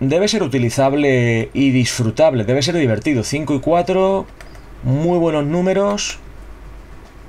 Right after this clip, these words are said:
Pero sí, vale poco más que precio media, ¿no? Setenta K. Bueno, ya está, por pillar algo que no tuviéramos y que pudiera ser divertido.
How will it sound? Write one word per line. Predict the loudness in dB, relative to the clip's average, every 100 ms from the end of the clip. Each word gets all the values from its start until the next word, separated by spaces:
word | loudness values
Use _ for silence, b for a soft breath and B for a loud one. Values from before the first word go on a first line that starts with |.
| -20 -18 -18 -18 -18 -18 -18 -18 -18 -18 -18 -20 -20 -20 -20 -18 -18 -18 -18 -16 -14 -8
Pero | -2
sí, | 0 2
vale | 4 4 2 2 2 0 0
poco | 0
más | 2 2 0
que | -2
precio | 0 0 2
media, | 2 0 0
¿no? | 0
Setenta | 0 0 0 2 2
K. | 0 -2 -10 -20 -18 -14 2
Bueno, | 4 6
ya | 4
está, | 2 2
por | 2 0
pillar | 2 6
algo | 6 4 2
que | 2
no | 2
tuviéramos | 2 2 2 0 0 -2 -6 -10 -12 B B B B B
y | -2
que | 0
pudiera | 2 2 2
ser | 0 0
divertido. | 0 0 0 -2